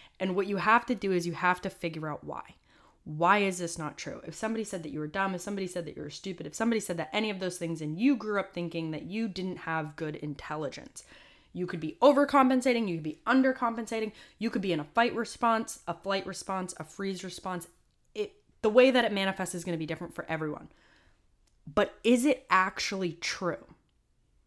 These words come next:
Do you actually lack intelligence? For example, usually these things come from, like, a school childhood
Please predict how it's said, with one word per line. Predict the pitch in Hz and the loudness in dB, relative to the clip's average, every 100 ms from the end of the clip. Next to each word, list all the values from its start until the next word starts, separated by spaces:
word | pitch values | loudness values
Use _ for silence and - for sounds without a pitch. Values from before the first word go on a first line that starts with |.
| _ _ - | _ _ -10
Do | 156 | -4
you | 220 - 208 | -4 -2 2
actually | 233 269 - 285 254 | 2 2 0 2 2
lack | 196 190 190 202 202 - | 0 2 6 6 2 -6
intelligence? | 175 160 - - 196 170 - - - - - _ _ _ _ _ _ _ _ _ | -4 -4 -6 -4 -2 -2 -2 -14 -18 -18 -18 _ _ _ _ _ _ _ _ _
For | _ - 254 254 | _ 2 6 8
example, | 233 175 175 151 151 - _ _ _ _ _ _ _ _ _ | 6 2 -2 -2 -8 -20 _ _ _ _ _ _ _ _ _
usually | 185 208 214 233 | -4 -2 2 2
these | 190 185 | 2 -4
things | - 170 170 | -2 -4 -4
come | - 165 160 | -8 -8 -8
from, | 160 160 | -8 -10
like, | 151 | -10
a | 160 | -8
school | - - - 170 165 151 | -8 -8 -8 -4 -4 -6
childhood | - 156 151 151 147 | -8 -6 -6 -8 -10